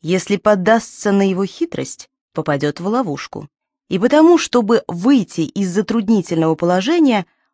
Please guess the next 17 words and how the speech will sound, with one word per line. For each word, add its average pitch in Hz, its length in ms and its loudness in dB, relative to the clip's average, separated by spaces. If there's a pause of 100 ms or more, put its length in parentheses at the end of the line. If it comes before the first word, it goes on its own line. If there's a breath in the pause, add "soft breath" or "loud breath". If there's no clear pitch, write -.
(240)
он 294 320 0
использует 240 760 -2
иные 254 440 0
методы, 160 600 -4 (160)
именуемые 156 880 -2 (420)
дипломатией. 156 920 -8 (300)
Когда 160 360 -2
противник 175 760 -2 (160)
ведёт 160 340 -2
себя 165 360 -2
как - 380 -8
неразумное 175 760 0
дитя, 175 480 -4 (300)
он 254 180 -4
поступает 202 720 -2
так 151 280 -2
же. - 240 -16